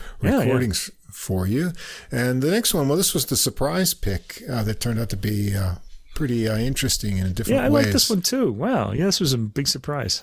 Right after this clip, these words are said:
Speaker 2: And this is called Move Your Feet. It's on Jazz Family label, and it's by the French guitarist Michael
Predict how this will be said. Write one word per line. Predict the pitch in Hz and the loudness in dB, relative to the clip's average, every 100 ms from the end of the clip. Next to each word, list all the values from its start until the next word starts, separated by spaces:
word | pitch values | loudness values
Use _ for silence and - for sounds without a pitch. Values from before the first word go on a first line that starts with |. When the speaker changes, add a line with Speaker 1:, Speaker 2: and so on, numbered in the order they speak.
| - | -4
Speaker 2:
And | 107 107 - - | -2 -2 -6 -8
this | 165 - | -2 0
is | 123 - | 0 0
called | - 117 92 - - | 0 0 0 -4 -2
Move | 107 139 240 220 | 0 2 2 2
Your | 147 | 0
Feet. | - - 214 - - - - 175 | -2 -2 -4 -2 -4 -4 -8 -10
It's | 139 127 | -4 -2
on | 113 107 - | 0 -2 -4
Jazz | 107 123 139 135 - - | -2 0 0 0 -4 -6
Family | - 139 139 170 127 92 87 - - | -4 -2 0 0 0 0 -2 -4 -6
label, | 101 104 113 120 113 - - - | -2 -2 -2 -4 -4 -10 -20 -8
and | 104 104 | -4 -2
it's | - | -4
by | - 110 113 113 156 _ | -4 -4 -2 -4 -6 _
the | 151 107 95 | -4 -2 -2
French | - 190 262 - | 0 0 0 -2
guitarist | - 92 87 90 - - - - - - | -4 -4 -2 0 -2 -4 -14 -20 -20 -6
Michael | 120 165 156 135 135 127 151 | -4 0 2 2 2 0 -4